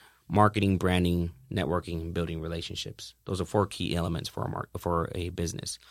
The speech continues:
And seventeen has a great significance behind it too as well. The meaning of seventeen is strength,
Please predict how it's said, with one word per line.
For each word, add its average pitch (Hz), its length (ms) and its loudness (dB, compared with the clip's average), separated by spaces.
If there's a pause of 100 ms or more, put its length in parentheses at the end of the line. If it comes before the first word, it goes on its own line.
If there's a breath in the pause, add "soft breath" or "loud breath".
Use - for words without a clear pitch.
(320 loud breath)
And 101 140 6
seventeen 110 840 8 (500 loud breath)
has 110 160 8
a 104 80 6
great - 400 4
significance 95 680 2
behind 87 480 2
it 80 120 0
too 92 200 2
as 80 140 -2
well. 73 300 4
The 85 80 -2
meaning 92 280 6
of - 80 -2
seventeen 92 680 4
is 85 180 2
strength, 95 520 2